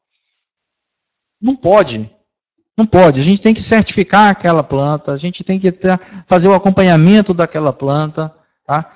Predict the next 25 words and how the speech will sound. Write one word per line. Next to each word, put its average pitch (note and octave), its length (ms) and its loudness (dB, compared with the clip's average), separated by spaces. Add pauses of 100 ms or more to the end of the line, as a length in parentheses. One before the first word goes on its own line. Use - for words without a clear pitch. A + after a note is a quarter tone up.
(160)
Senão G#3+ 280 2
a A3 40 6
gente A3 220 2
vai G3+ 160 0
ter - 720 0
extratos G#3+ 800 0
que - 80 -2
a G#3+ 60 2
gente G#3 240 0
não G#3 120 2
tem G#3+ 300 0
uma G#3+ 160 4
certificação, G3 1080 0 (360)
que - 60 -2
a E3 40 2
gente G3 200 2
não G3 100 4
tem G3 160 0
certeza, E3+ 800 2 (440)
tá? D#3+ 400 -6 (320)
Então, A3 720 4 (160)
a G3 80 4
gente A3 260 4
tem A3+ 160 4
diferenças. G3 800 2